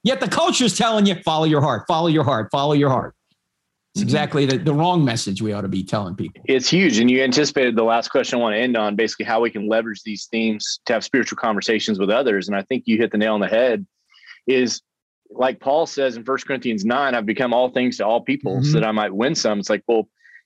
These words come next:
Speaker 2: if we are a culture of entertainment, and again, everybody's got different, you know, tolerances on certain
Speaker 1: Right.
Speaker 2: kind of film and movie. I'm, I'm not saying,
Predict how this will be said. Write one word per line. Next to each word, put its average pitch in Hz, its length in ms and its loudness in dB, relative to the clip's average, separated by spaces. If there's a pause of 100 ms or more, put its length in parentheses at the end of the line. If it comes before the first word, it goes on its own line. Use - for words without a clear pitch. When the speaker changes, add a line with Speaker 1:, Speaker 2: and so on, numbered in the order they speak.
Speaker 2:
if - 160 -4
we 156 140 4
are 143 140 4
a 110 60 -2
culture 165 360 0
of 123 80 0
entertainment, 139 640 -2 (520)
and 131 100 -2
again, 143 240 2
everybody's 127 360 2
got 117 160 0
different, 131 420 -2 (220)
you 123 100 -4
know, 110 200 0
tolerances 139 840 -2
on 110 140 -4
certain 143 300 0
Speaker 1:
Right. - 40 -4
Speaker 2:
kind 131 160 -2
of 123 80 -8
film 156 400 2
and 123 80 2
movie. 139 240 2
I'm, 117 160 -2
I'm 120 120 -2
not 139 200 -2
saying, 135 360 -2